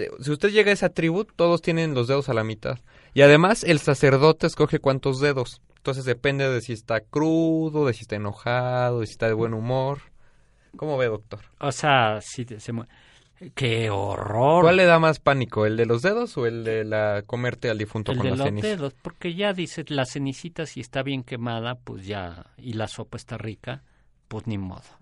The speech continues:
Speaker 2: Le quedó rica la sopa
Speaker 1: <laughs>
Speaker 2: a, ¿no? Madagascar, eh, ah, bueno, te voy a decir, hay una costumbre que esta es en, en Campeche, en un
Speaker 1: Ujú.
Speaker 2: pueblo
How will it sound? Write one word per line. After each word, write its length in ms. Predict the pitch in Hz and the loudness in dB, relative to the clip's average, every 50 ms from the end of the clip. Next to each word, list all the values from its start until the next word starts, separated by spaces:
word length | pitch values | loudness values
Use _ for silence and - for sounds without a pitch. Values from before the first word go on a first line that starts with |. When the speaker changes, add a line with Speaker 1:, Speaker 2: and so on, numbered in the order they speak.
| _ _ _ - - - - - _ | _ _ _ -20 -20 -20 -20 -12 _
Speaker 2:
Le 180 | 143 139 143 | -2 -2 0
quedó 420 | 131 - 151 147 147 - 175 143 143 | 0 0 0 0 0 0 -2 -4 -6
rica 340 | 139 139 143 139 - 151 143 | -6 -4 -6 -6 -6 -6 -6
la 140 | 135 123 123 | -4 -6 -6
sopa 500 | - - 131 123 - - 139 127 120 123 | -6 -8 -10 -4 0 0 0 0 0 -2
Speaker 1:
<laughs> 100 | 131 131 | -2 -4
Speaker 2:
a, 240 | 117 113 110 104 117 - - _ _ _ _ - | -2 -4 -6 -6 -8 -14 -20 _ _ _ _ -10
¿no? 340 | 120 117 110 113 123 139 131 _ _ _ _ _ _ _ _ _ _ - - _ _ _ _ _ _ - | -8 -8 -8 -8 -10 -12 -14 _ _ _ _ _ _ _ _ _ _ -20 -20 _ _ _ _ _ _ -2
Madagascar, 800 | - 147 156 151 147 143 147 139 - - - 170 170 190 202 - _ _ _ _ _ _ _ _ _ _ - | 2 4 4 6 6 4 2 0 -2 -2 -2 -2 -2 -2 -4 -8 _ _ _ _ _ _ _ _ _ _ -6
eh, 640 | 131 127 127 120 120 120 117 117 117 117 120 117 - _ _ _ _ _ _ _ _ _ _ _ _ - | -4 0 0 2 2 2 2 2 2 0 0 -2 -6 _ _ _ _ _ _ _ _ _ _ _ _ -2
ah, 100 | 147 160 | 0 2
bueno, 340 | 175 208 208 208 202 151 - _ | 2 2 2 0 -2 -6 -10 _
te 80 | - 143 | -6 -6
voy 140 | 120 156 190 | -4 -4 -6
a 60 | 202 | -8
decir, 440 | - - - - 170 165 175 175 - _ - | -10 -12 -12 -8 -8 -8 -8 -10 -14 _ -10
hay 180 | - 147 156 160 | -8 -6 -6 -4
una 200 | 170 175 180 170 | -4 -6 -8 -8
costumbre 640 | - - 123 - - - - 143 131 123 127 131 | -10 -14 -16 -16 -14 -10 -8 -8 -6 -6 -8 -8
que 140 | 123 - - | -10 -12 -14
esta 220 | 117 - - 160 170 | -14 -12 -10 -8 -8
es 480 | 165 165 - - - - - - _ _ _ _ _ _ _ _ _ _ _ - | -8 -10 -12 -18 -20 -20 -20 -20 _ _ _ _ _ _ _ _ _ _ _ -14
en, 440 | 143 120 113 110 107 107 110 117 - | -10 -8 -8 -6 -6 -8 -8 -10 -10
en 180 | - 117 110 110 | -10 -10 -10 -8
Campeche, 800 | - 123 113 110 - _ - 131 120 123 - - - 139 156 170 - | -8 -8 -8 -8 -8 _ -8 -8 -8 -8 -10 -12 -12 -12 -12 -12 -12
en 160 | - 110 113 117 | -10 -6 -6 -4
un 200 | 120 123 135 156 | -4 -4 -4 -4
Speaker 1:
Ujú. 60 | 196 | -4
Speaker 2:
pueblo 460 | - 135 123 113 107 117 120 127 - | -4 -4 -4 -4 -4 -6 -8 -8 -10